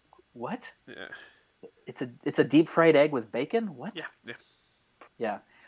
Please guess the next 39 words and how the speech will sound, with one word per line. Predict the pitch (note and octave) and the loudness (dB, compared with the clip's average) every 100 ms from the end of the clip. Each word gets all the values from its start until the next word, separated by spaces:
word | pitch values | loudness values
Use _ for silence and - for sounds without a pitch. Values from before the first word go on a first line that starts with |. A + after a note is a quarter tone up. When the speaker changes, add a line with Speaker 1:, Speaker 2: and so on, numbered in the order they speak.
| - - | -14 4
Speaker 1:
Um, | C3+ C3 A#2 B2+ | 6 8 4 0
anywho, | G3 D#3 A#2+ A2 _ _ _ _ | -4 -4 -6 -12 _ _ _ _
um, | C#3+ C#3 C3+ B2+ B2 - | -4 -2 -2 -6 -10 -10
getting | D#3 C#3+ | -10 -6
back | C3 C3 _ | -8 -8 _
to, | C3 B2 A#2+ A#2+ | -12 -10 -10 -10
I | |
don't | B2 A#2+ | -12 -14
even, | A#2 A2+ A2+ A2+ A#2 A#2 - | -14 -16 -18 -20 -20 -20 -4
vomit | A#2+ A#2 A#2+ | -2 -2 -6
comments, | - A#2+ A#2+ A#2 A2+ - - - | -6 -6 -6 -10 -12 -20 -20 -16
uh, | A2 | -14
just | G2+ - | -14 -10
Tom | - A#2 | -8 -6
Cruise. | - - - - | -10 -12 -14 0
You | |
know, | A#3+ | 2
this | F#3+ D3+ | 2 2
really | B3 C3+ | 0 0
started | - A#2 A2 | 0 0 0
was | G#2+ G#2 | -4 -6
my | A2 | -8
animal | A#2+ A2+ A2+ G2+ | -6 -6 -6 -8
segment, | - G#2 G2+ G2+ G2 | -6 -6 -6 -10 -14
so, | - A#2+ G#2+ | -6 -4 -2
which | G#2 A2+ - A#2 C3 | -4 -8 -12 -14 -2
I | E3+ | 0
really | D3+ A#2 A#2+ A2 | 0 0 -2 -4
veered | G#2 A2 A2 | -6 -4 -2
off | G#2+ G#2+ | -4 -6
course | - A2 G2+ | -4 -4 -4
on | G#2 | -8
the | G#2 | -2
Speaker 2:
Yeah, | F4 | 0
Speaker 1:
animal | C4 G3+ | 0 0
Speaker 2:
but, | E3 | -4
Speaker 1:
segment. | G#2+ C3 | -4 -6
Speaker 2:
you | |
know, | C3 B2+ C3 | -4 -4 -6